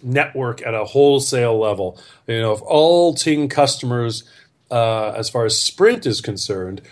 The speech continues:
work off a common bucket of minutes, messages, and megs, and, uh, you know, we just, uh, uh, take all of that data and parse it underneath and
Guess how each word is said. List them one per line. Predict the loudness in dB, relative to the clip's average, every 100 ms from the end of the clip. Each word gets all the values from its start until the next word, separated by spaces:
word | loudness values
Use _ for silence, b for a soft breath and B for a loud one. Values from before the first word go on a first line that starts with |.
| b 2
work | 4 6
off | 4 4 2
a |
common | -4 0 2 4 2 0 0
bucket | 2 2 2 -2 -2
of | -4 -6 -4
minutes, | -2 -2 -2
messages, | -4 -4 -4 -6 -6
and | 0
megs, | 2 2 0 -6 B B B _ -4
and, | -2 0 -2 -6 -8 -6
uh, |
you | -2 -2
know, | 0
we | 2 2
just, | 4 4 2 -4 -6
uh, | -2
uh, | 0 0 -2 -4 -4 -4
take | 2 2 4
all | 4 4
of | 4
that | 4 2
data | 4 4 4 2
and | -2 -6 0
parse | 0 2
it | 0
underneath | -2 -4 -2 0 2 0 -4
and | -8 -8 -10